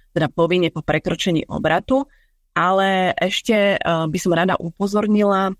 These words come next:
teda živnostníkov, keď už hovoríme o živnostníkoch, alebo teda podnikajúce fyzické osoby, e, že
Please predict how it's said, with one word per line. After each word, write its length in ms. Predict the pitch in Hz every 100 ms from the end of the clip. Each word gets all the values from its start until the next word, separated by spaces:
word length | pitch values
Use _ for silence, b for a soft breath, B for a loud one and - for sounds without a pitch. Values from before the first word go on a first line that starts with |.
| _
teda 160 | - 156
živnostníkov, 1200 | - 170 196 180 - - 170 - 220 226 233 233
keď 100 | 165
už 60 | 151
hovoríme 400 | 156 160 160 160
o 80 | 147
živnostníkoch, 480 | 165 175 165 165 160
alebo 160 | 143
teda 160 | - 139 -
podnikajúce 720 | 170 202 165 147 156 - 156 -
fyzické 480 | 156 175 - - -
osoby, 640 | 151 - 180 185 233 254
e, 20 | B B B B B 180 170 170
že 400 | 151 175 175